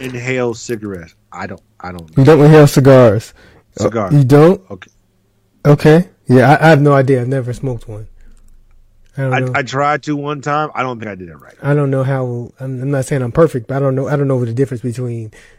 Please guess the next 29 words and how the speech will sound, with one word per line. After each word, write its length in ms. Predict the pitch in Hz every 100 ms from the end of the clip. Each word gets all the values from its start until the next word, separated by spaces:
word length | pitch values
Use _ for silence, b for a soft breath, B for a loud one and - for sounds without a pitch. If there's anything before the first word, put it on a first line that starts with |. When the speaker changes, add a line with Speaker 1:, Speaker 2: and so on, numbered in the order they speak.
| b
Speaker 2:
smoking 420 | - 147 139 131
a 60 | 120
cigar 480 | 143 127 131 123
and 100 | 117
a 60 | 117
cigarette. 480 | - 123 113 113 - _ _ _ _ _
Speaker 1:
Mm-hmm. 300 | 120 110 113 107 _ _ _ _ _ _
Mm-hmm. 320 | 123 117 117 110 _ -
I 80 | 113
don't 200 | 101 92
know. 220 | 80 80 _ _ _ _ _ _ _ _ _ _ 127
Speaker 2:
Okay. 260 | 120 120 117 _ _ _ _ _ _ _ _ _ _
Speaker 1:
Pe-, 160 | 117 101 -
people 280 | 113 104 101
are 60 |
giving 280 | 92 98 92
us 260 | 90 - - _
information. 420 | 95 92 82 113
Speaker 2:
But 80 | 123
the 80 | 139
ne-, 120 | 147
the 160 | 143 180
neighbors 380 | 190 156 151 139
know, 200 | 147 131
'cause 200 | 147 127
the 40 |
neighbors 280 | 143 143 123
are 60 | 127
worldly. 480 | 135 120 87 -